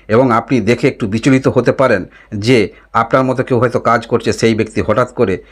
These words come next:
সেই ধরনের কাজ করে ভালো উচ্চতায় যাচ্ছে, আপনি একটু মনের মধ্যে ব্যতিব্রস্ত হয়ে উঠবেন। তবে ব্যতিব্রস্ত হবেন না, আপনার যে পরিকল্পনা থাকবে জ্যৈষ্ঠ মাস থেকে, সেই পরিকল্পনা মাফিক আপনি কাজ করে যান,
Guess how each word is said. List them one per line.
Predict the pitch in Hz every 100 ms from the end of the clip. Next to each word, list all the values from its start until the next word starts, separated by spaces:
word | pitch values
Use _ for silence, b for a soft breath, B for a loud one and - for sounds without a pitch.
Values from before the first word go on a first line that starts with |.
| b
সেই | - 131
ধরনের | 139 147 135
কাজ | 107 110
করে | - 110
ভালো | 92 98
উচ্চতায় | 95 - 113 117 90
যাচ্ছে, | 82 - 85 B B
আপনি | 92 151
একটু | 139 143
মনের | 131 143
মধ্যে | 143 120
ব্যতিব্রস্ত | 107 107 135 135 - 110
হয়ে | 95
উঠবেন। | 90 87 90 85
তবে | 90 90
ব্যতিব্রস্ত | 98 104 123 131 120 -
হবেন | 123 135 143
না, | 120 87 - B B B
আপনার | 101 110 - 131 143 143 - b - _ -
যে | 95 120 143
পরিকল্পনা | 143 101 123 135 135 135 135
থাকবে | - - 104 110 120 98
জ্যৈষ্ঠ | 95 110 131 -
মাস | 127 127 -
থেকে, | 131 113
সেই | - 110
পরিকল্পনা | 110 - 104 117 120 120 117 123 107
মাফিক | 107 113 127 123
আপনি | - 95
কাজ | - 117 131
করে | 135 135 135
যান, | 143 147